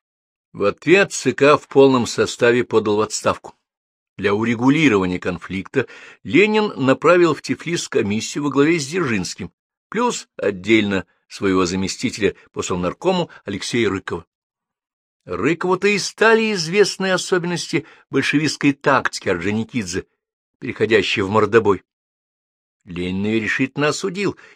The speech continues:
и потребовал мягкого варианта автономии с сохранением максимальной самостоятельности. В тысяча девятьсот двадцать четвёртом году в Грузии вспыхнул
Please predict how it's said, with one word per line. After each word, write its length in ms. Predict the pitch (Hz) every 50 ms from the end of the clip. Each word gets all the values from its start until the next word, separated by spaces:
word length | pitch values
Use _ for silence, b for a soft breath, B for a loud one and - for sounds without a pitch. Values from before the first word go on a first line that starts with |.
| b b
и 40 | 95
потребовал 480 | - 101 - 92 104 98 98 104 104
мягкого 640 | 101 101 104 107 117 123 127 - - - 170 180 180
варианта 440 | 190 202 226 233 208 151 - 117 98 - B B B B
автономии 880 | - 101 92 - - - 95 87 82 82 87 90 98 113 139 160 180
с 100 | 175 -
сохранением 640 | - - 107 98 85 85 87 95 110 120 127 127 B B B B
максимальной 840 | 98 104 98 - - - - 95 90 107 151 202 220 214 208 208 202
самостоятельности. 960 | - - - 196 180 160 - - 139 135 127 120 - 110 110 - - - - _ _ _ _ _ _ _ _ _ _ _ _ _ _ _ _ _ _ _ _ _ _ _ _ _ _ _ _ _ _ _ _ _
В 100 | - -
тысяча 540 | - 254 254 - - 180 143 - 156 143
девятьсот 500 | 135 139 139 139 135 - - 196 185 135
двадцать 420 | 101 139 160 156 - - - 120 -
четвёртом 600 | - 117 98 - - 151 160 - - 117 98 95
году 300 | 87 90 92 110 160 180
в 200 | 165 135 107 95
Грузии 520 | 101 - 107 143 196 214 185 165 185 185 175
вспыхнул 600 | 175 - - - - 170 165 - 175 170 156 -